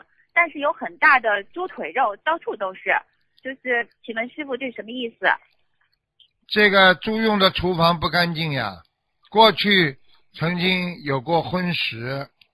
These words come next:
Speaker 2: 它也会有这种呈现的，明白了吗？
Speaker 1: 啊。
Speaker 2: 嗯。
Speaker 1: 明白了。
Speaker 2: 嗯。
Speaker 1: 嗯。然后那个，呃，同修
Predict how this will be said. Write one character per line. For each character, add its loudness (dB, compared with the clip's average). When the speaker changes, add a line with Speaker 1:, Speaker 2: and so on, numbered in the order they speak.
Speaker 2:
它 0
也 2
会 -4
有 -2
这 -6
种 -6
呈 -12
现 -8
的， -20
明 -12
白 -4
了 -6
吗？ -8
Speaker 1:
啊。 -14
Speaker 2:
嗯。 -18
Speaker 1:
明 -20
白 4
了。 2
Speaker 2:
嗯。 -20
Speaker 1:
嗯。 -18
然 2
后 2
那 -6
个， -2
呃， -6
同 -10
修 -14